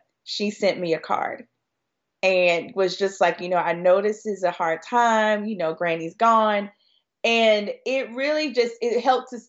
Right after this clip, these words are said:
further deepen that relationship. And I wasn't working, I wasn't an active client of hers at that time. But when it came around again, when I was like, "You know, I'm thinking about doing something different,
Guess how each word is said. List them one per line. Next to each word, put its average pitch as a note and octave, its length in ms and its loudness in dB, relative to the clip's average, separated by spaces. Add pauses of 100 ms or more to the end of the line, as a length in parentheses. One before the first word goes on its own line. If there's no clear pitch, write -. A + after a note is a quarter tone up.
(200)
further G#3+ 460 2
deepen C4 320 -2
that F#3+ 160 2
relationship. G#3 640 -6
And F#3+ 200 -4
I D4+ 220 2 (120)
wasn't F#3+ 280 -4
working, B3+ 400 -2
I A3 100 2
wasn't D#4 360 -2
an F#3 160 0
active G3 380 -4
client A3 400 -4
of E3 120 -2
hers D#3+ 320 0
at E3+ 220 2
that E3 220 -4
time. A#3 400 -4 (400)
But D4 260 4
when G#3 160 0
it G3 140 -6
came G#3 320 -4
around G3 320 2
again, B3+ 340 -2
when G3+ 80 -2
I F#3+ 60 2
was F#3 80 -2
like, F#3 160 -4
"You A3 80 -8
know, B3 160 2
I'm A#3 100 -4
thinking A#3 220 -6
about G3+ 260 2
doing G3 200 -2
something F3 380 -6
different, A#3+ 520 -4